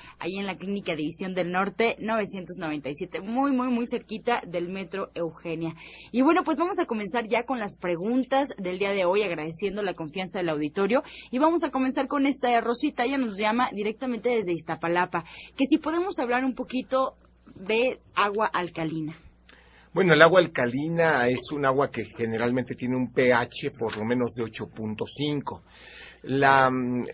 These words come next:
Speaker 2: uno de los experimentos más interesantes fue un grupo de científicos japoneses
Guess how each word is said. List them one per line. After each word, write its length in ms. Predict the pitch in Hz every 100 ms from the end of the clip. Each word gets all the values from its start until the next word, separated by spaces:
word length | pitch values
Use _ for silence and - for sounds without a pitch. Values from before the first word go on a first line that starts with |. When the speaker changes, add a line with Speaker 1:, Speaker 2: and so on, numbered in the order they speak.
| -
Speaker 2:
uno 320 | 165 208 269
de 120 | 214
los 240 | 151 127 -
experimentos 920 | 120 - - 127 120 147 160 160 127 -
más 340 | 120 156 175
interesantes 680 | 175 - 120 110 131 123 131 -
fue 120 | 135
un 60 |
grupo 280 | 127 117 131
de 80 | 113
científicos 560 | 113 104 110 107 - 113
japoneses 580 | 117 107 117 113 - 110